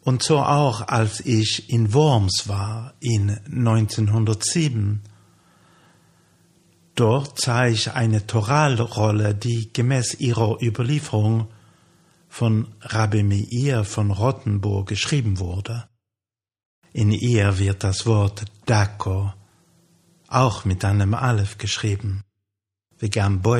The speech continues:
כתוב דקו באלף. Habt ihr, habt ihr das mal erlebt? Während dem Vorlesen aus der Sefer Teura,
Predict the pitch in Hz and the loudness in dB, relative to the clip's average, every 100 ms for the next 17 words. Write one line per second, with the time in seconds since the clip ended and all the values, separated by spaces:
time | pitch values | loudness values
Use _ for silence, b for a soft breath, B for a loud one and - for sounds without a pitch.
0 | 113 104 - 117 110 - 104 101 98 113 | 0 -4 -2 -2 -2 -4 -4 -2 -4 -6
1 | - 110 98 98 101 117 101 101 - _ | -4 -6 -4 -4 -2 -4 -4 -8 -14 _
2 | _ _ _ _ _ _ _ _ _ _ | _ _ _ _ _ _ _ _ _ _
3 | _ _ _ _ _ _ _ _ _ - | _ _ _ _ _ _ _ _ _ -2
4 | 135 127 - 120 107 110 - - _ - | 0 0 0 4 4 4 -2 -10 _ -20
5 | _ _ - 127 120 - 123 110 - - | _ _ 0 0 0 0 2 0 -2 -4
6 | 113 113 113 107 107 104 104 101 B B | -2 2 4 4 2 2 -2 -4 B B
7 | B B B - 127 113 143 98 - - | B B B -4 0 2 2 0 -4 -18
8 | - _ _ _ _ _ _ _ _ - | -20 _ _ _ _ _ _ _ _ -10
9 | - 120 120 110 107 113 - 120 123 123 | 0 2 6 4 4 2 4 4 4 4
10 | 107 92 - 95 98 101 - 104 98 101 | 2 2 0 -2 -2 -4 -2 0 2 0
11 | 98 - 110 101 101 98 - 107 101 104 | -2 -4 -2 0 0 -2 0 0 0 -4
12 | 95 - 120 101 92 | -4 -2 -2 -2 -4